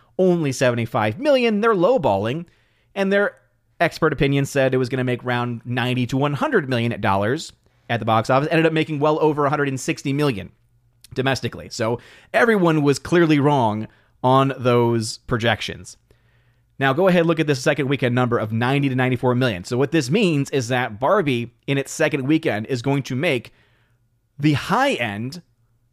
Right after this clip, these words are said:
or near the high end of what the initial estimates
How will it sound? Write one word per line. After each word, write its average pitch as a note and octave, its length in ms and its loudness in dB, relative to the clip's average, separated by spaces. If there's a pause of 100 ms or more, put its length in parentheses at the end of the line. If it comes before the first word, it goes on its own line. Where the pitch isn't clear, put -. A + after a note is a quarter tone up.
(220)
or C#3 120 2
near B3 340 2
the G#3 180 2
high C3+ 260 2
end C3 260 0
of B2 240 -4
what D3 400 -4
the C3 500 0 (540)
initial D#3+ 560 2
estimates C3+ 640 -2